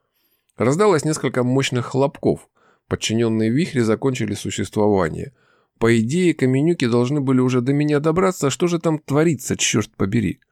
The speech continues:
"Давай я в тебя вселюсь", предложила Настя. "Посмотришь моими глазами, мне песок не мешает".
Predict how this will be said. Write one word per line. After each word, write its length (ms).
"Давай 300
я 100
в 60
тебя 220
вселюсь", 540
предложила 560
Настя. 300
"Посмотришь 480
моими 280
глазами, 480
мне 180
песок 340
не 80
мешает". 500